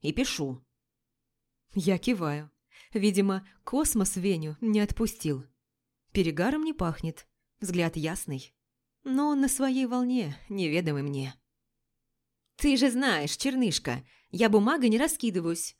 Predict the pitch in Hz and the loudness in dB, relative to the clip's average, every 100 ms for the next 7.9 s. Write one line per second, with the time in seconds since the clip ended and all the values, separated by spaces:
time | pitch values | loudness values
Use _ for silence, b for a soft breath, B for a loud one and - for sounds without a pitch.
0 | _ _ _ 208 214 294 247 254 381 - | _ _ _ -4 0 0 0 0 0 -2
1 | - 156 B B - 226 302 359 359 - | -4 -4 B B 0 2 4 4 2 0
2 | 196 170 226 285 339 190 - 359 254 202 | -2 0 0 2 2 0 2 4 6 4
3 | 170 180 151 156 143 - _ _ _ _ | 2 -4 -6 -8 -8 -12 _ _ _ _
4 | 190 185 180 - 220 175 165 - 160 151 | -2 0 2 2 2 2 0 0 2 2
5 | 226 190 156 135 - 277 277 233 254 220 | 2 0 -2 -4 -4 -6 -2 0 2 2
6 | 147 131 b b _ 247 349 - 240 240 | 0 -4 b b _ 2 4 2 2 2
7 | 170 - - 165 180 160 127 - | 0 0 -2 -2 -2 -4 -4 -4